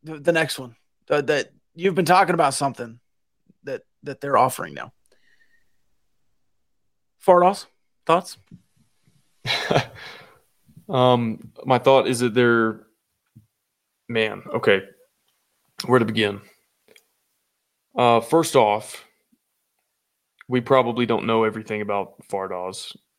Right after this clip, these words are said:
Speaker 2: but we know some stuff, you know, secondhand type accounts. Here's my advice to Texas Tech fans. You should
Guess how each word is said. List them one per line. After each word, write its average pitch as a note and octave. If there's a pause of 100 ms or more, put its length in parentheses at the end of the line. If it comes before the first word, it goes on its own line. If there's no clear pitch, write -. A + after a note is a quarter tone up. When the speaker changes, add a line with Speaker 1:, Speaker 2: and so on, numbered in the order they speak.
(120)
Speaker 2:
but A#2+
we A#2
know A2+
some G#2+
stuff, - (240)
you G#2
know, F#2 (260)
secondhand G#2
type G2
accounts. F#2+ (1120)
Here's E3
my E3
advice B2 (140)
to A#2
Texas A2+
Tech G2+
fans. E2+
You A#2+
should A#2+